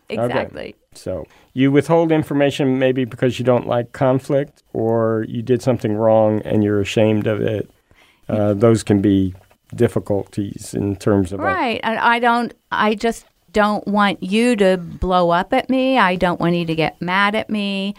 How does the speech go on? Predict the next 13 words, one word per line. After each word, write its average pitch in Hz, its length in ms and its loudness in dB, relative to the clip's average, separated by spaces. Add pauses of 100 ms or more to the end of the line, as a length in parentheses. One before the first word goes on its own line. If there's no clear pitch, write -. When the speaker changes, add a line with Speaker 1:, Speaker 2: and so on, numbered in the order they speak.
(320)
Speaker 2:
I 185 140 0
don't 196 280 -4
want 190 280 2
to 208 140 -4
tell 208 340 2
you 185 520 0
that 185 240 4
you 190 160 0
did 190 260 0
something 175 640 0
that 165 340 -2
hurt 269 340 2
me 175 380 -4